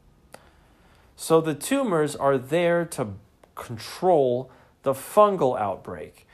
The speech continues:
And he found out that if you inject essentially baking soda,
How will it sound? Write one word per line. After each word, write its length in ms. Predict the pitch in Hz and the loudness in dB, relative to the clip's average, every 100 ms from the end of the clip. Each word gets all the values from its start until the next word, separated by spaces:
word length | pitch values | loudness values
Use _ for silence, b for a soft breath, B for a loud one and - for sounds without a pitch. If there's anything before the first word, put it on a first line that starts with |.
| b b b | b b b
And 140 | 120 | -6
he 140 | 131 | -4
found 440 | 131 - 196 196 196 | -6 -2 0 2 4
out 300 | 185 123 123 | 4 4 0
that 180 | 123 123 | -4 -4
if 200 | 120 120 | -10 -6
you 240 | 151 208 | -2 0
inject 480 | 196 135 170 139 - | 0 0 -2 -2 -6
essentially 800 | 123 - - 302 349 - 147 139 | -10 -10 -2 0 0 -4 -4 -2
baking 520 | 120 147 160 131 113 | 0 0 0 -2 -10
soda, 440 | 98 104 87 87 | -8 -8 -8 -10